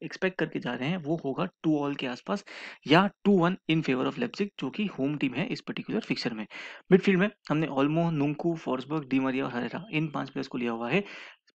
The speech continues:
पांचों के पांचों अपने आप में काफ़ी क्रिटिकल हैं, काफ़ी अटैकिंग हैं और असिस्ट या गोल्स इनकी तरफ से आ सकते हैं। और डी मारिया प्रिफ-, प्रिफर्ड या टॉप कैप्टनसी, वाइस कैप्टनसी पिक होंगे।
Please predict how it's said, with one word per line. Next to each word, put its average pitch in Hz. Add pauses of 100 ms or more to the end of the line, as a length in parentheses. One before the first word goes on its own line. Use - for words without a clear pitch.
पांचों 170
के 180
पांचों 156
अपने 147
आप 139
में 160 (320)
काफ़ी 139
क्रिटिकल 156
हैं, 143
काफ़ी 165 (300)
अटैकिंग 147
हैं 160 (100)
और 151
असिस्ट 160
या 147
गोल्स 135
इनकी 127
तरफ 127
से 190
आ 131
सकते -
हैं। 113 (380)
और -
डी 185
मारिया 180 (200)
प्रिफ-, - (120)
प्रिफर्ड 151
या 156
टॉप 147
कैप्टनसी, 143
वाइस 127
कैप्टनसी 131
पिक 135
होंगे। 135